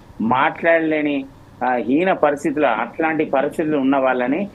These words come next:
ఇవాళ మనం రాజకీయ నాయకులను పిలిపి-, పిలుచుకున్నాడు తప్పని చెప్పి కూడా అంటున్నారు. ఇవాళ మనం బయటికి వచ్చి మన యూనిటీ చూపెట్టకపోతే మాత్రం రేపటి రోజుల ఇంకా ఇట్లాంటివి చాలా జరుగుతాయని చెప్పి కూడా హెచ్చరిస్తున్నాం మేము.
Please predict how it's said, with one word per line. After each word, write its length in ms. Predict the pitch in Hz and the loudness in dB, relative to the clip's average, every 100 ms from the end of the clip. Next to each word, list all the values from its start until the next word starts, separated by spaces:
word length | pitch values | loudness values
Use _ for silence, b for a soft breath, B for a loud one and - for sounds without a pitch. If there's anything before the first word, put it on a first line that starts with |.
| B - - | B -10 0
ఇవాళ 340 | 135 160 170 | 4 6 6
మనం 380 | 160 151 151 147 | 4 4 2 4
రాజకీయ 440 | 131 139 147 160 | 4 2 2 0
నాయకులను 520 | 147 139 139 139 131 107 | 2 0 0 -2 -2 -2
పిలిపి-, 540 | 131 123 151 131 - - | -2 0 0 -2 -4 0
పిలుచుకున్నాడు 580 | 131 135 - 170 156 127 | 0 0 0 0 2 2
తప్పని 500 | 135 127 - 160 139 | 0 2 2 4 2
చెప్పి 120 | 131 | 0
కూడా 180 | 127 131 | -2 -2
అంటున్నారు. 360 | 113 98 87 - b b b - | -2 -6 -6 -8 b b b 2
ఇవాళ 380 | 135 165 180 180 | 6 6 8 6
మనం 300 | 175 165 160 | 6 4 4
బయటికి 360 | 135 151 160 165 | 6 4 4 2
వచ్చి 200 | - 165 | 2 0
మన 180 | 151 | 2
యూనిటీ 340 | 143 139 151 151 | 2 0 0 0
చూపెట్టకపోతే 760 | 131 135 139 - 123 127 117 | 0 -2 0 -2 -2 -2 -2
మాత్రం 440 | 117 110 135 170 196 B B - | 0 -2 -2 -4 -6 B B 0
రేపటి 480 | 123 147 160 160 127 | 6 6 6 2 4
రోజుల 340 | 139 143 151 | 2 2 2
ఇంకా 600 | 135 101 117 139 151 185 | 0 0 0 0 2 2
ఇట్లాంటివి 540 | 156 135 143 135 135 120 | 2 0 -2 -2 -2 -2
చాలా 220 | 120 139 131 | -2 0 0
జరుగుతాయని 680 | 117 120 131 131 117 110 | 0 0 0 -2 -2 -2
చెప్పి 160 | 110 104 | -2 0
కూడా 180 | 127 147 | 0 0
హెచ్చరిస్తున్నాం 580 | 110 120 107 - 101 | 2 0 -2 -4 -4
మేము. 160 | 90 | -4